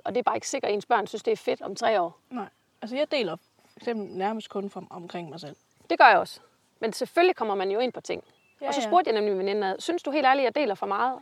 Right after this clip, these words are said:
Speaker 1: "Nej, det synes jeg ikke, men jeg synes, at der er nogle gange, hvor, hvor man måske kommer lidt tæt på, og, og hun, hun ved rigtig meget om os." Altså mig, ikke?
Speaker 2: Men nu har Tristan jo også en alder, hvor du kan spørge ham.
Speaker 1: Ja, men
Speaker 2: Det, og
Speaker 1: så
Speaker 2: det har du jo gjort.
Speaker 1: Ja, men jeg kan godt mærke, at det,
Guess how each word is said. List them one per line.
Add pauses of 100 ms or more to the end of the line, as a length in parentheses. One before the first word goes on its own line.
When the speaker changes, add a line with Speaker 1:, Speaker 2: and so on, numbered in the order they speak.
(760)
Speaker 1:
"Nej,
det
synes
jeg
ikke,
men
jeg
synes,
at
der
er
nogle
gange, (1000)
hvor,
hvor
man
måske
kommer
lidt
tæt
på,
og,
og
hun, (120)
hun
ved
rigtig
meget
om
os." (260)
Altså
mig,
ikke? (220)
Speaker 2:
Men
nu
har
Tristan
jo
også
en
alder,
hvor
du
kan
spørge
ham. (340)
Speaker 1:
Ja, (140)
men
Speaker 2:
Det,
og
Speaker 1:
så
Speaker 2:
det
har
du
jo
gjort. (260)
Speaker 1:
Ja, (440)
men
jeg
kan
godt
mærke,
at
det,